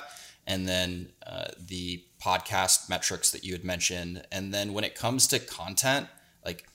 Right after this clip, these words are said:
outside of the qualitative things, so replies to emails, LinkedIn posts,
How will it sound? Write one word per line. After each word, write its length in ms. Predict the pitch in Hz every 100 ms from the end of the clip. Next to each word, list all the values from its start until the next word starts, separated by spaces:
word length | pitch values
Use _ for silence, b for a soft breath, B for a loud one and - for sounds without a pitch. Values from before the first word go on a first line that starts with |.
| - -
outside 300 | 107 - 131
of 60 |
the 60 | 127
qualitative 540 | 120 85 90 - 110
things, 400 | - 113 110 104
so 460 | - 90 87 87 85
replies 460 | 92 85 87 87 -
to 80 | -
emails, 920 | 113 110 104 101 98 90 - - -
LinkedIn 380 | 92 107 101 95
posts, 720 | 104 95 90 - - - B